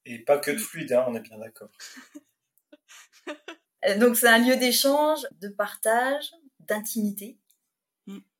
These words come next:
Speaker 3: Et c'est ça aussi qui peut être parfois difficile, parce que, euh,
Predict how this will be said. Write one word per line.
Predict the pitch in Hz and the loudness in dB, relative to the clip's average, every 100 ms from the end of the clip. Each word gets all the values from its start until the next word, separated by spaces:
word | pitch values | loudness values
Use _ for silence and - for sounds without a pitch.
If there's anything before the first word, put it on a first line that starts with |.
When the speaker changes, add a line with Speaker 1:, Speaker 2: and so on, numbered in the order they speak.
| _ 196 | _ -16
Speaker 3:
Et | 180 | -14
c'est | 214 | -6
ça | 240 277 | 2 2
aussi | 269 240 | 2 -2
qui | - | -16
peut | - 202 | -14 -14
être | - _ _ | -14 _ _
parfois | 185 - 190 | -6 -4 -6
difficile, | 185 196 - - 220 - _ _ | -6 -10 -14 -14 -16 -20 _ _
parce | 180 - | -18 -12
que, | 190 | -6
euh, | 185 185 185 185 180 180 | -6 -6 -10 -12 -16 -18